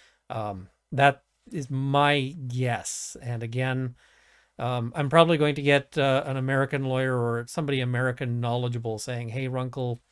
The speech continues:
uh, you're wrong about this," or whatever else, but that's, that's my guess. But they say if you've previously been found to have violated the section, then you are guilty of a misdemeanor, and that to me sounds like criminal record at that point.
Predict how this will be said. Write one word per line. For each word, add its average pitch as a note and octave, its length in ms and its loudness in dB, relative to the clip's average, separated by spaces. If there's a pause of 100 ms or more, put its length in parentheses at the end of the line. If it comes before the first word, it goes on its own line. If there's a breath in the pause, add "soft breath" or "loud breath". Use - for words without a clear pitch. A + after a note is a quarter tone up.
(600 soft breath)
uh, A#2 260 -4 (200)
you're C3 160 0
wrong C#3+ 320 6
about C3+ 260 2
this," C3 320 0
or A2 300 -4 (240)
whatever B2+ 420 -4
else, A#2+ 220 -2
but - 160 -12
that's, B2+ 320 -4 (120)
that's D3 240 -4
my A#2 140 -6
guess. F2+ 440 -12 (600 loud breath)
But C#3+ 140 0
they D3+ 120 2
say D3+ 260 4
if C#3+ 140 0
you've D3+ 180 -6
previously C4+ 540 0
been C3+ 180 0
found C3+ 260 2
to C3+ 60 -2
have B2 100 -2
violated B2 520 0
the A#2 80 -6
section, C3 560 -4
then C#3+ 180 -4
you C#3 160 -2
are C3 120 -2
guilty C3+ 300 -4
of A#2+ 60 -2
a A#2+ 80 -2
misdemeanor, B2 800 -4 (260 soft breath)
and A#2+ 160 -2
that C#3+ 160 0
to D#3+ 80 -4
me C3+ 160 0
sounds B2+ 340 -2
like A#2 180 -2
criminal C3 380 -2
record A2+ 380 -4
at G#2 80 -12
that F#2 180 -10
point. A2 300 -14